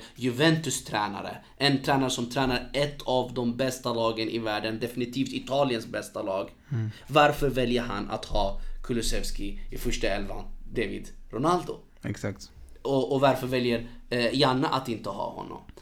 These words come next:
Speaker 1: Vad är skillnaden? Är det för att det är landslag och klubblag?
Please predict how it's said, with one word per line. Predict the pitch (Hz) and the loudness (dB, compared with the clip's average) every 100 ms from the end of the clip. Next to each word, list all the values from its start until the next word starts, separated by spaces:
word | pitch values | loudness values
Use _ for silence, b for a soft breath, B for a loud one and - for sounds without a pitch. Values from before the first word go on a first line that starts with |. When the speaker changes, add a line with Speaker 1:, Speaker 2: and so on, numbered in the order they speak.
| B | B
Speaker 1:
Vad | - 151 | 6 6
är | |
skillnaden? | 143 160 147 143 143 123 123 | 6 2 2 2 2 0 -4
Är | 131 | -2
det | 131 | 2
för | 135 | 2
att | 135 | 2
det | |
är | |
landslag | 139 139 - 139 123 | 2 0 2 0 0
och | 120 | -2
klubblag? | 156 123 156 139 | -2 2 4 4